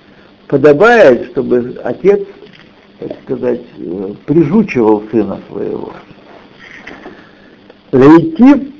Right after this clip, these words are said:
бе ахрато, ахрито, чтобы сделать ему благо после. Сына, которого не наказывали,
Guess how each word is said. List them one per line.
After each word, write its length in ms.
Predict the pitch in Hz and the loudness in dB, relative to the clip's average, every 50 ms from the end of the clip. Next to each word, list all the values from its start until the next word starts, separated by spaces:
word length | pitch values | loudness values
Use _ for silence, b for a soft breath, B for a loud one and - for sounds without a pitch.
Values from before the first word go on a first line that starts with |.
| - - | -20 -4
бе 140 | 139 175 185 | 0 2 2
ахрато, 680 | - - - - - - 196 196 196 - 208 190 - | 2 2 -2 -4 -2 0 0 0 2 4 4 4 4
ахрито, 640 | - 190 - - - 175 180 - - 156 104 - - - - - _ _ _ _ _ _ _ _ _ _ _ _ _ _ _ _ - | 2 0 -6 -2 -2 -2 0 2 2 2 2 2 0 -6 -16 -20 _ _ _ _ _ _ _ _ _ _ _ _ _ _ _ _ -20
чтобы 280 | - - 160 143 139 131 | -6 -2 0 0 0 0
сделать 480 | 110 - - 208 233 233 226 202 170 175 | -2 -2 2 4 6 8 6 6 4 0
ему 220 | 170 156 151 147 | -2 -2 -2 -4
благо 400 | 131 147 165 190 196 190 190 180 | 0 2 2 4 4 4 2 0
после. 560 | 180 - 180 156 123 - - - - - - - _ _ _ _ _ _ _ _ _ _ _ _ _ _ _ _ _ _ _ _ _ _ _ _ _ - | 0 2 2 2 2 0 -4 -10 -14 -14 -16 -18 _ _ _ _ _ _ _ _ _ _ _ _ _ _ _ _ _ _ _ _ _ _ _ _ _ -6
Сына, 220 | 220 233 208 196 | -6 -4 -4 -4
которого 360 | 156 147 - 165 156 147 135 | -4 -2 -2 0 0 0 0
не 100 | 131 131 | -2 -4
наказывали, 840 | 131 143 147 - 254 247 247 226 233 233 220 214 208 202 202 196 | -6 -6 -4 -2 0 0 0 0 0 0 0 0 0 -2 -4 -6